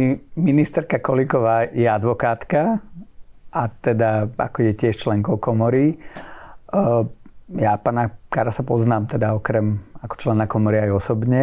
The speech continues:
E, uvidíme, aký bude skutočne minister. Ja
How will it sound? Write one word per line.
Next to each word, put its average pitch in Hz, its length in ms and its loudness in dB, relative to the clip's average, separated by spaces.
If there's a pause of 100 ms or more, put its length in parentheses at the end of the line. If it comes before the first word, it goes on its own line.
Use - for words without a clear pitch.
E, 151 40 -10 (1800)
uvidíme, 110 720 2 (160)
aký - 240 -4
bude 95 480 0 (160)
skutočne 104 480 -4
minister. 127 720 0 (240)
Ja 98 560 0